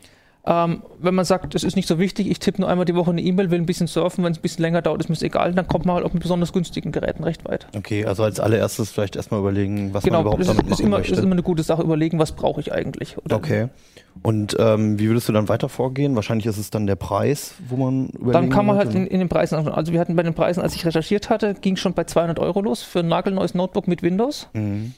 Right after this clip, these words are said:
Speaker 1: Das ist ein neuer Tiefpunkt. So günstig waren die Geräte noch nie.
Speaker 2: Wow.
Speaker 1: Ähm, ist aber dann
Speaker 2: Zweihundert Euro, dafür kriegst du ja noch nicht mal ein ordentliches Smartphone meistens.
Speaker 1: Genau, also wie gesagt, das war halt für ein Gerät mit Windows ist das,
Speaker 2: Mhm.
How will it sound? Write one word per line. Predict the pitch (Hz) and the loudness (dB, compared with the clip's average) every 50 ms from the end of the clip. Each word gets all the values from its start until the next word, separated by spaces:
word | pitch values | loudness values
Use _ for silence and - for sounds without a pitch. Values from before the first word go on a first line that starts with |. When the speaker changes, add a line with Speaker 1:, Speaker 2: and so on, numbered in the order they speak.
| _ _ | _ _
Speaker 1:
Das | - 165 160 | -2 -2 0
ist | - 190 - | -2 -2 0
ein | 185 180 | 0 0
neuer | 180 175 165 156 | 2 2 2 0
Tiefpunkt. | - - 196 190 - - - - 262 - | 0 0 -2 -2 -2 -2 -2 -2 -2 -2
So | - - 190 | -2 -2 -2
günstig | - - 196 190 - - 175 - | 0 0 -2 -2 -2 -6 -6 -4
waren | 185 180 180 | -2 -2 -2
die | 170 | 0
Geräte | - 165 160 170 165 165 160 | 0 -2 -2 0 -2 -2 0
noch | 160 165 147 | 0 0 2
nie. | 151 165 208 285 330 | 2 2 0 0 -2
Speaker 2:
Wow. | - 104 101 98 - _ _ _ _ _ _ _ _ _ _ _ _ _ - | -6 -8 -8 -10 -12 _ _ _ _ _ _ _ _ _ _ _ _ _ -4
Speaker 1:
Ähm, | - - 170 180 180 185 - - - - | 0 0 2 2 0 0 -2 -6 -6 -2
ist | 208 196 - - | -2 -2 0 0
aber | 214 208 107 | 2 4 4
dann | 117 117 - | 4 2 2
Speaker 2:
Zweihundert | - | 2
Euro, | 113 120 120 120 113 104 | 2 2 2 2 2 2
dafür | 110 101 - 110 | 2 0 0 -4
kriegst | - - 117 - - - | -6 -4 -4 -4 -4 -4
du | 107 | -2
ja | 107 107 104 | -2 -2 0
noch | 107 104 98 | 0 -2 -2
nicht | - - 95 110 110 - | -4 -4 -6 -6 -4 -4
mal | 113 107 | -4 -2
ein | 107 104 104 101 - | -2 -2 -2 -2 -4
ordentliches | 104 101 101 110 101 - | -4 -6 -6 -6 -6 -6
Smartphone | 110 107 107 - - - 98 98 | -6 -8 -8 -8 -10 -10 -8 -8
meistens. | 98 98 - - | -6 -8 -8 -10
Speaker 1:
Genau, | - 190 190 - - - - - | -6 -4 -2 -2 -2 -4 -6 -6
also | - 160 160 - | -6 -4 -2 -2
wie | - 180 | -2 -2
gesagt, | 170 185 175 - | -2 -2 -4 -4
das | 170 - | -6 -4
war | - - 180 190 | -2 -2 0 0
halt | 214 208 - | 0 -2 -4
für | - - 196 180 | -4 -2 -2 0
ein | - 185 175 | 0 -2 -2
Gerät | - - 165 175 196 - - | -2 0 0 0 0 0 -2
mit | 190 196 - - | -2 -2 0 0
Windows | 190 190 208 240 233 - | 0 0 0 0 -2 -2
ist | - 196 - | -4 -4 -2
das, | 190 185 - - - - - - - | -2 -4 -4 -6 -14 -16 -18 -14 -12
Speaker 2:
Mhm. | 107 101 98 98 98 98 | -10 -8 -8 -8 -10 -12